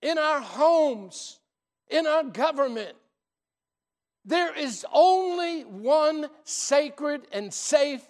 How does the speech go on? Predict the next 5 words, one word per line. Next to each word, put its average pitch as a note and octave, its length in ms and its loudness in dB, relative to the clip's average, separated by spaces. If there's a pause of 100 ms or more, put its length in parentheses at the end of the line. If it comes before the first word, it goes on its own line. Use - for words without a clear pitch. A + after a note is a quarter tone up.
(140)
institution C#4 1080 -4 (320)
in C4 220 -2
the B3 200 -4
entire F4+ 720 -2
world. F4 720 2